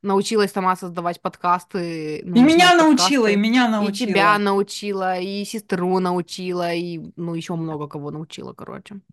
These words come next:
Speaker 1: Вот. И, по сути, то, чем я делюсь, э, про то, как я делюсь, <laughs> ну, в смысле, как я веду подкасты, э, тоже сколько ошибок я сделала. Я же тоже на подкасте своём об этом рассказываю.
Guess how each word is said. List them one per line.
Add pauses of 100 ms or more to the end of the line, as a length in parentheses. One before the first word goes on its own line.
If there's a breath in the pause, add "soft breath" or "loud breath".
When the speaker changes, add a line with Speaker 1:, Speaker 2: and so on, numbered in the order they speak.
(920)
Speaker 1:
Вот. (1200)
И,
по
сути,
то,
чем
я
делюсь, (460 soft breath)
э,
про
то,
как
я
делюсь, (180 loud breath)
<laughs> (260 soft breath)
ну,
в
смысле,
как
я
веду
подкасты, (300 soft breath)
э,
тоже
сколько
ошибок
я
сделала.
Я
же
тоже
на
подкасте
своём
об
этом
рассказываю.